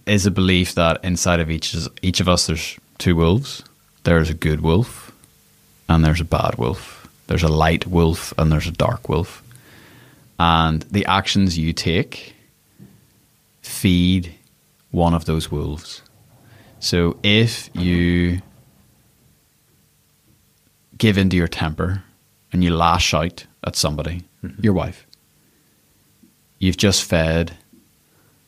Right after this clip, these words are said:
Speaker 1: the dark wolf. And you keep feeding.
Speaker 2: Mm-hmm.
Speaker 1: The way you live your life determines which wolf grows bigger and which wolf grows smaller.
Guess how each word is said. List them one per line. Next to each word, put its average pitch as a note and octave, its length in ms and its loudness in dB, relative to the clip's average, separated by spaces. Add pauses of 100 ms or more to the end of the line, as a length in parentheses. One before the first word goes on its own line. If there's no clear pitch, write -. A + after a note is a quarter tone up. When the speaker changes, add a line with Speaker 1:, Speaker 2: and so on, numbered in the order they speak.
(200)
Speaker 1:
the F#2 80 -2
dark D2 340 -4
wolf. E2 320 -6 (1500)
And G#2 160 2
you A2+ 140 6
keep A#2 240 0
feeding. A#2+ 560 -2 (260)
Speaker 2:
Mm-hmm. D#2+ 140 -12 (520)
Speaker 1:
The G#2 80 0
way A#2+ 100 6
you B2+ 100 6
live A2+ 160 2
your G2+ 80 0
life G2 240 -2
determines F#2+ 400 -4
which F#2 260 -4
wolf F2 280 0
grows E2+ 220 -2
bigger E2 280 0
and E2+ 100 4
which E2+ 200 0
wolf E2+ 180 0
grows E2+ 220 -4
smaller. E2+ 440 -2